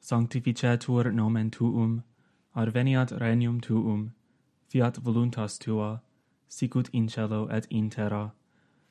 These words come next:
Panem nostrum quotidianum da nobis hodie, et dimitte nobis debita nostra, sicut et nos dimittimus debitoribus nostris.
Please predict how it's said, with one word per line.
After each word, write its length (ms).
Panem 320
nostrum 600
quotidianum 840
da 140
nobis 340
hodie, 480
et 120
dimitte 420
nobis 460
debita 420
nostra, 560
sicut 360
et 200
nos 240
dimittimus 640
debitoribus 800
nostris. 720